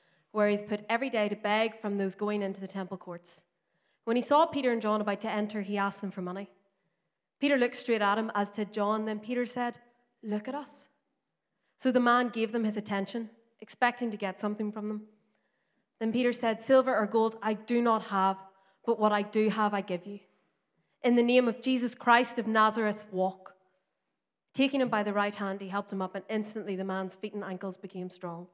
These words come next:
He jumped to his feet and began to walk. Then he went with them into the temple courts, walking and jumping and praising God. When all the people saw him walking and praising God, they recognized him as the same man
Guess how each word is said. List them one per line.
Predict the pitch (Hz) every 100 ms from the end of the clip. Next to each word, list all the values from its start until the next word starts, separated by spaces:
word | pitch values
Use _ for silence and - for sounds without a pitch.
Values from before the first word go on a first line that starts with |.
| _ _ _ _ _ _ _
He | 233
jumped | 214 226 220
to | 226
his | 208
feet | - 202 202
and |
began | 190 190 185
to | 180
walk. | 175 165 170 - _ _ _ _ _ _ _ _
Then | 226 214
he | 220
went | 226 233
with | 233
them | 220 208
into | 202
the | 202
temple | 208 226 240
courts, | 247 196 196 - -
walking | 208 220 220 208
and | 196 180
jumping | 202 208 208 190
and | 185
praising | - 208 208 208
God. | 190 175 185 185 _ _ _ _ _ _ _ _ -
When | 220
all | 254
the | 262
people | 262 254
saw | 247 247 240
him | 226 220 214
walking | 202 226 233 220
and | 202
praising | 220 208 196
God, | 196 202 208
they | 196
recognized | 220 226 254 233 208 214
him | 190
as |
the | 196
same | 185 220 214
man | 202 196